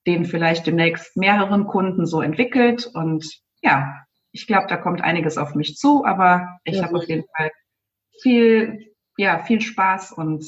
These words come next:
Speaker 1: äh, extrem
Speaker 2: Aha.
Speaker 1: Lust drauf.
Speaker 2: Das ist schön.
Speaker 1: <laughs> Genau, und das ist für mich halt so die, die oberste Priorität. Und wenn sich das dann gut vereinbaren lässt, dann,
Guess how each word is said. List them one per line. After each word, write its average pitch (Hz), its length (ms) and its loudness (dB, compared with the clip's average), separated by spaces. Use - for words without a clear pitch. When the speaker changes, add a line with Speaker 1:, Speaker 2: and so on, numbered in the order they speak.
Speaker 1:
äh, 156 400 -4
extrem 220 400 -2
Speaker 2:
Aha. 202 80 0
Speaker 1:
Lust - 280 -10
drauf. - 640 -2
Speaker 2:
Das 302 500 4
ist - 60 -20
schön. 175 380 2
Speaker 1:
<laughs> - 40 -4
Genau, 220 340 2
und 208 100 -4
das 190 160 2
ist 190 140 -4
für 180 120 -4
mich 180 220 0
halt 147 140 0
so 165 140 2
die, 147 280 4
die 147 140 0
oberste 143 380 0
Priorität. 135 760 -6
Und 147 120 -6
wenn 160 120 -6
sich - 160 -16
das 165 180 -6
dann 170 140 -4
gut 185 160 -8
vereinbaren 196 580 -2
lässt, 196 300 -8
dann, 156 360 4